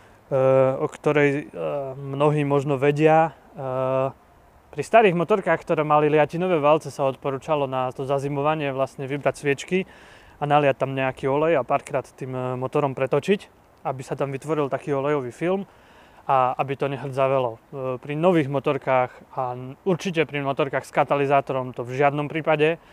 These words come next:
neodporúčam. Vlastne to sa týka fakt iba v dnešnej dobe už len ve-, veteránov a je to spôsob, e, boja proti tej korózii. Takže hovorím to, e, hlavne aj kvôli tomu, aby ste to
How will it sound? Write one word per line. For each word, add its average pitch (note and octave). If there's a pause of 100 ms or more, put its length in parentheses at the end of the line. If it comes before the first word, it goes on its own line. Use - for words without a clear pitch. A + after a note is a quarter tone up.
(200)
neodporúčam. D#3
Vlastne C#3
to B2+
sa C#3
týka C3
fakt B2+
iba A#2+
v -
dnešnej C3+
dobe B2+
už B2
len B2+
ve-, C3
veteránov D3
a C3
je B2+
to C3
spôsob, C#3
e, - (380)
boja C3
proti B2
tej A#2+
korózii. C3
Takže B2
hovorím F#3
to, D3
e, - (360)
hlavne D#3
aj C#3
kvôli C#3+
tomu, C#3
aby B2+
ste B2+
to C3